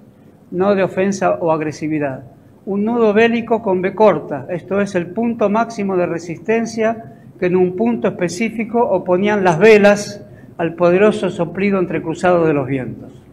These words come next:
El pañuelo de las madres es ese punto de resistencia ante las inclemencias del viento de la historia, donde todo parece desmoronarse,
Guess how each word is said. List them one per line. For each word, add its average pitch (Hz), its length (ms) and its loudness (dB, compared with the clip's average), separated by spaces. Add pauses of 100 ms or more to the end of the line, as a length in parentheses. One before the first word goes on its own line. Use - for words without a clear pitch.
(500)
El 165 140 -4
pañuelo 214 460 4
de 196 100 4
las 175 140 2
madres 226 580 2
es 202 220 -4
ese 196 240 -4
punto 226 380 0
de 190 60 2
resistencia 143 840 -4 (360)
ante 165 300 -4
las 156 200 -4
inclemencias 180 720 0
del 151 140 -2
viento 175 320 2
de 147 80 -2
la 139 60 -2
historia, 127 480 -6 (580)
donde 165 320 0
todo 240 400 6
parece 208 480 0
desmoronarse, 151 880 -2